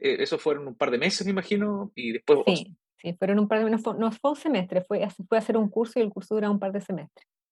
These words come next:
Speaker 1: Perfecto, perfecto. Y, y bueno, eh, y ahí cuando ya te vas a Australia, no sé si ahí te fuiste a estudiar,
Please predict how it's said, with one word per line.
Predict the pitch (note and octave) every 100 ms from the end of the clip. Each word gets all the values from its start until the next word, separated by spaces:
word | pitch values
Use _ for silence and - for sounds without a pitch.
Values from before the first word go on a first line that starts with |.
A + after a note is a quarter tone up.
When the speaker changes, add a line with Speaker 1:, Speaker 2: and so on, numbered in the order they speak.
| _
Speaker 1:
Perfecto, | - - A#2 - - - _ _
perfecto. | - - - - - - - - -
Y, | D3 C#3+ - -
y |
bueno, | D3 E3+ D3 -
eh, | C#3 -
y |
ahí | C#3+
cuando | D3 G#3
ya | F3+
te | F#3
vas | D#3
a | F3+
Australia, | F3+ - B2+ B2 D#3 G3 _ _ -
no | B2+
sé | A#2 C#3
si | -
ahí | C3+ C3+ -
te | C3
fuiste | - - C#3
a |
estudiar, | - C3+ B2+